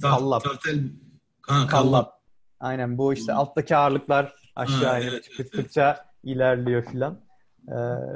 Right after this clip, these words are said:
Speaker 2: ve işte ucunda da Rum ateşi mi, öyle bir şey vardı falan. Bayağı
Speaker 1: Klasik,
Speaker 2: güzel bir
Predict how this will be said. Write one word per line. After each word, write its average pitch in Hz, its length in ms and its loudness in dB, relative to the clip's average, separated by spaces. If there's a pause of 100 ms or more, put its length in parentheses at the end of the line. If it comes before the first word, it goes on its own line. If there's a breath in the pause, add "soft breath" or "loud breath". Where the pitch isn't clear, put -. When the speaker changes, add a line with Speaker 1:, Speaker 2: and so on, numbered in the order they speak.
Speaker 2:
ve 139 100 4
işte 139 300 2
ucunda 143 420 2
da 147 100 4
Rum 139 160 -2
ateşi 139 340 -8
mi, 135 80 -8
öyle 120 160 -4
bir 117 60 -12
şey 131 140 -6
vardı 117 240 -2 (100)
falan. 175 220 -6 (500)
Bayağı 143 280 4
Speaker 1:
Klasik, 135 140 -4
Speaker 2:
güzel 147 260 4
bir 127 180 -4